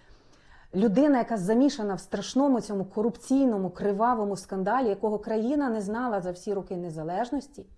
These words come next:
і ви робите вигляд, що ви його просто не знаєте і так якось мимохідь згадуєте, і все. Квартал, ви дном були, дном є, і таким і залишитесь в людській пам'яті. Ви були дном, коли жартували над політичними опонентами,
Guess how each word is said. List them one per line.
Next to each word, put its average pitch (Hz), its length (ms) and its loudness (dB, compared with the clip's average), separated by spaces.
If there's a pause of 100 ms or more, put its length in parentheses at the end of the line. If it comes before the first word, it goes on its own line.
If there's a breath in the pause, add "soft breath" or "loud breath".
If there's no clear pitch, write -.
(720 soft breath)
і 247 120 6
ви 262 320 4
робите 220 560 4
вигляд, 202 440 0
що - 160 -6
ви 254 120 0
його 240 160 2
просто 269 560 0 (160 loud breath)
не 240 160 2
знаєте 247 600 0
і 240 60 -4
так 262 340 0
якось 247 420 0
мимохідь 262 580 2
згадуєте, 196 720 -4
і 214 100 -4
все. 208 460 -4 (1080 soft breath)
Квартал, 294 460 2
ви 247 280 2 (100)
дном 254 380 6
були, 254 340 2
дном 226 280 0
є, 254 200 0
і 220 140 -4
таким 233 280 -2
і 214 40 0
залишитесь 214 640 -4
в 196 40 -6
людській 202 320 -4
пам'яті. 170 520 -8
Ви 233 140 2
були 294 240 2
дном, 302 440 4 (240 loud breath)
коли 262 240 0
жартували 233 480 0
над 190 180 -4
політичними 196 540 -4
опонентами, 185 680 -6